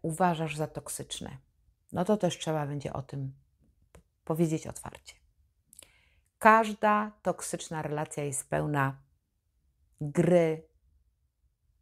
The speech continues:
zachowań, które po prostu szkodzą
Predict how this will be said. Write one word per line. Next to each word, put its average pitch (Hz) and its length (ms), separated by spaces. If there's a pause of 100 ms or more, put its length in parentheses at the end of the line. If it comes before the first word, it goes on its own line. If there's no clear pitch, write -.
(380)
zachowań, 156 680
które 147 440
po - 160
prostu - 640 (100)
szkodzą 151 800